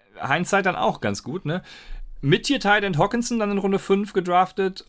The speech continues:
und, ähm, dann eben noch Sicherheitspick Dawson Knox in Runde acht. Wieder so ein bisschen versaut, ne?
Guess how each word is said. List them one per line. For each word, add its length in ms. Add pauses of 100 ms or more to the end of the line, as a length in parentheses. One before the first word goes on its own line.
und, 500
ähm, 420
dann 240
eben 220
noch 160
Sicherheitspick 560
Dawson 260
Knox 240
in 80
Runde 300
acht. 320 (720)
Wieder 320
so 80
ein 80
bisschen 220
versaut, 500
ne? 280